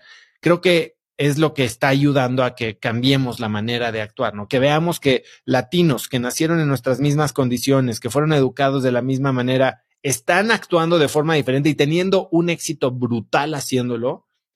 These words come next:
nos hace verdaderamente cuestionar estos paradigmas, estos modelos mentales y, y nos abren la oportunidad a intentar algo diferente. Y ese algo diferente implica reconocer el éxito, implica colaborar con quien pareciera un contrincante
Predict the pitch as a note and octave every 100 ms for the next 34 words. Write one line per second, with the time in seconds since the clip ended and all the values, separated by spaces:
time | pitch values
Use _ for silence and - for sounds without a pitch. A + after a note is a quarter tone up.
0 | _ D3 D3 E3+ F#3 D#3 C3+ C#3+ D3 C#3+
1 | D3+ B2 - B2+ C3 C3 A#2 B2 - A2+
2 | A2 B2 B2+ A2 - C3 A#2+ A#2 B2 A#2
3 | A2 G#2 A#2 A#2+ C3 - - - D3+ D#3+
4 | D#3+ D#3 C3 _ _ _ _ _ _ _
5 | - D#3 E3 G3+ G#3 F#3+ D#3+ E3+ E3 F3
6 | F3+ E3+ - D#3+ C#3 C#3 C3+ D3 C#3+ C3+
7 | C3 B2 A2 C#3+ B2+ - C3 C#3 E3 D#3+
8 | D#3+ C#3+ - B2+ C#3 C3 D#3 D#3 - -
9 | A#2+ C3 C3 B2+ A2 G#2+ A#2 A2 G#2+ C#3+
10 | D3 D3+ D#3+ D#3 F#3+ A3+ _ _ - -
11 | B2 A2+ B2+ C3 A2+ C3+ B2+ B2+ - B2+
12 | A#2+ A2 B2 D3 E3+ C#4 _ C3+ B2 A#2+
13 | A#2 A#2+ A2+ A#2 A2 - C3 B2+ B2+ B2
14 | A2+ C3+ A2+ A2+ A2+ B2+ A#2+ A2 D#3